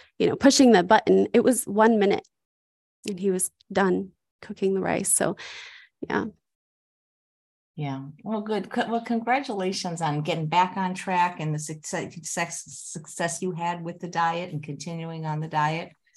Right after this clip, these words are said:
Speaker 2: and just, um, improving your health as much as you can. I know it can't be easy, you know, to have a chronic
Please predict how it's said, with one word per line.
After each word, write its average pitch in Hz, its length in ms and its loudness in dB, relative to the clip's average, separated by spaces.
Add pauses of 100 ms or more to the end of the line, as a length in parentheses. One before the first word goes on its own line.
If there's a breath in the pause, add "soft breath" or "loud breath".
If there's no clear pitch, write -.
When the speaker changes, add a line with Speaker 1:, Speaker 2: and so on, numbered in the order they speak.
(200)
Speaker 2:
and 151 140 -4
just, 156 260 -8
um, 156 300 -2
improving 180 480 -8
your 170 100 -10
health - 260 -4
as 156 140 -12
much 160 220 -6
as 160 100 -10
you 156 100 -6
can. 185 320 -8
I 156 100 -4
know 147 200 -4
it 151 80 -8
can't 170 260 -12
be 156 100 -8
easy, 156 600 -8 (400 soft breath)
you 147 140 -6
know, 139 120 -6
to 151 120 -10
have 143 400 0
a 139 80 -8
chronic 139 460 -8